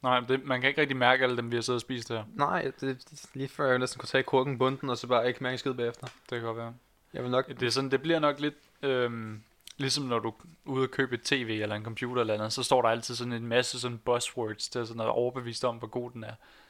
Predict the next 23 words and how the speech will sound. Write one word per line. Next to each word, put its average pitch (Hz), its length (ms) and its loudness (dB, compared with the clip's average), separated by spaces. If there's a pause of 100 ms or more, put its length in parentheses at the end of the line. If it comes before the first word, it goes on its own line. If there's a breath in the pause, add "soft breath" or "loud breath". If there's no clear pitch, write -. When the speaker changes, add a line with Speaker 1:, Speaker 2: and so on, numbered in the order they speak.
(140 soft breath)
Speaker 1:
Sådan 127 240 -8
alle 139 280 4
T - 80 0
V'er 113 340 0
skriver 113 340 -2
stadig, 120 240 0
at 117 100 -4
de 120 80 -8
er 113 40 -8
fuld 117 260 -6
H 113 140 -2
D - 20 -8
eller 110 280 0
whatever, 113 380 -2
eller 117 140 -6
fire 120 240 -2
K, - 100 -4 (600 soft breath)
jeg 120 100 -4
skal - 140 -4
ellers 120 140 -4
komme 117 180 -8
efter - 180 -10
dig. - 120 -12